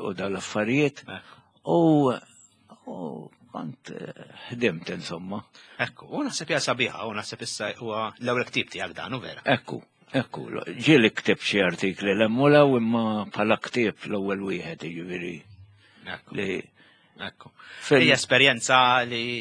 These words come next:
Speaker 2: fl-aħħar mill-aħħar anke l-iskola stess twaslek għalih, ħa ngħiduha kif inhi,
Speaker 1: Ekku.
Speaker 2: meta toqgħod taħseb ftit,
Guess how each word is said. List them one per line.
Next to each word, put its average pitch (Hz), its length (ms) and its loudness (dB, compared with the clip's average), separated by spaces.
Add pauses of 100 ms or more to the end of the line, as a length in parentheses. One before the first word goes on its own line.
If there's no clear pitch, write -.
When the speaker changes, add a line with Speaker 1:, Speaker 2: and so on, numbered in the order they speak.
(760)
Speaker 2:
fl-aħħar - 380 4
mill-aħħar 156 300 4
anke 143 160 0
l-iskola 151 360 2
stess - 380 -2 (220)
twaslek 92 400 -4
għalih, 80 220 -8
ħa - 100 -8
ngħiduha 104 220 -10
kif - 160 -14
inhi, 110 120 -2
Speaker 1:
Ekku. 117 240 -8
Speaker 2:
meta 113 200 -8
toqgħod - 400 -14 (380)
taħseb - 380 -4
ftit, - 480 -12